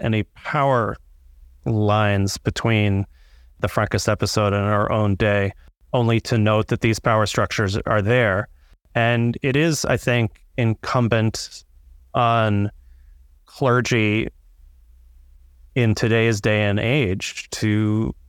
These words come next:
take some unpopular stances, perhaps not in their own congregations where those could be divisive, but where there are matters of profound moral debate in our society. The very least, being a non-congregational rabbi, maybe it's just a privilege that I have, that I don't have to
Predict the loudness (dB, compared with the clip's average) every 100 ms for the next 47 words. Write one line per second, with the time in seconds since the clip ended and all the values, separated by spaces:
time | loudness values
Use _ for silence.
0 | -10 -4 -2 -4 -4 0 2 0 -2 -4
1 | -2 0 0 0 0 0 -2 -2 -2 -2
2 | -4 -6 -6 -2 0 0 0 0 0 0
3 | 0 0 -2 -2 -2 -2 0 0 0 -2
4 | -2 -2 -2 0 0 0 0 -2 -6 -8
5 | _ _ -4 0 0 2 2 2 2 2
6 | 2 2 0 -2 -4 -4 -4 -6 -2 0
7 | 2 0 -2 -4 -2 0 0 0 0 -2
8 | -4 -2 -2 -2 -4 -12 -12 -4 0 2
9 | 0 -2 -2 0 2 2 0 -2 -6 _
10 | _ _ -20 -20 -6 0 2 2 0 0
11 | 0 2 2 0 0 0 0 0 0 0
12 | 0 2 2 2 2 0 2 0 0 -4
13 | -4 -2 -2 0 -2 -2 0 0 0 -2
14 | -2 -2 0 0 0 0 -2 -2 -2 -2
15 | -2